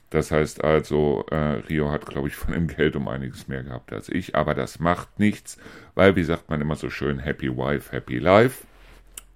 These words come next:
Und was ich gemacht habe, ist, ich hab's tatsächlich gemacht. Ich hab mir ein Heimkino eingerichtet. Und Leute, es ist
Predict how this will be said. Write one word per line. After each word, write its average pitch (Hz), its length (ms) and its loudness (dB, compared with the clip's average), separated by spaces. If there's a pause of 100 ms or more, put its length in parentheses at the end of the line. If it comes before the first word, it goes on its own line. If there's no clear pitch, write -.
(140)
Und 98 340 6
was 80 200 0
ich - 180 -4
gemacht 76 380 -2
habe, 71 260 0
ist, - 260 -6 (400)
ich 85 200 -4
hab's 95 200 0
tatsächlich 82 600 2
gemacht. 69 340 -4
Ich - 180 -12
hab 65 140 -8
mir 67 100 -6
ein 67 140 -8
Heimkino 65 480 -6
eingerichtet. - 680 -8
Und 67 200 -8
Leute, 64 360 -4
es 65 180 -4
ist - 320 -8